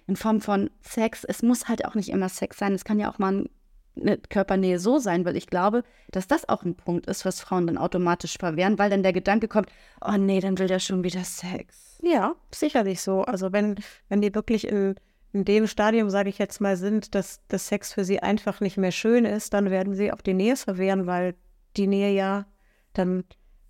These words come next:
Speaker 2: zur, zum Sex führen könnte.
Speaker 1: Total krass.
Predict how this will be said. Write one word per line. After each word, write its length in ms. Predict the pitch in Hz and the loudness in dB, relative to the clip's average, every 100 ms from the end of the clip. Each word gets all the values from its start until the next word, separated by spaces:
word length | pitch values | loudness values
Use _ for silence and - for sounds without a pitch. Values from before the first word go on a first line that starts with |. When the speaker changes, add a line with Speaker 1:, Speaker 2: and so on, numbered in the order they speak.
| _ | _
Speaker 2:
zur, 300 | - 202 196 | -6 -2 -2
zum 360 | - - - | -2 -10 -8
Sex 320 | 196 208 - - | -4 -2 -4 -6
führen 280 | 294 262 185 | 0 2 2
könnte. 480 | - 180 190 180 180 _ - _ _ _ _ _ _ _ _ _ | 0 0 0 -4 -6 _ -20 _ _ _ _ _ _ _ _ _
Speaker 1:
Total 340 | - - - 160 | -20 -20 -12 -12
krass. 420 | - 160 175 - | -8 -8 -8 -12